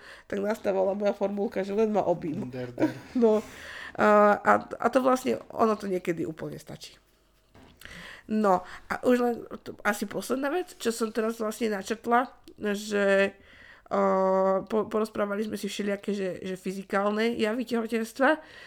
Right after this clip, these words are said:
Speaker 1: ako ty vnímaš ako muž, že psychické zmeny ženy?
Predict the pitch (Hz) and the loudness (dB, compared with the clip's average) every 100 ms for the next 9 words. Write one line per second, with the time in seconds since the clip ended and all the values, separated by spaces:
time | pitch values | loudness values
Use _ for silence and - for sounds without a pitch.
0 | - - - - 208 208 196 - - - | -20 -20 -8 4 8 10 10 6 4 -2
1 | 220 226 226 226 226 240 - - 220 214 | -2 0 0 2 2 0 -2 -6 -4 -2
2 | 208 247 247 - - 202 214 208 202 202 | 0 0 -2 -8 -4 -4 -2 0 2 0
3 | 135 - - 208 110 - - 175 180 180 | -2 -8 -8 -6 -6 -8 -2 -2 0 -4
4 | 165 151 175 - 196 196 170 165 | -4 -6 -10 -10 -4 -2 -2 -4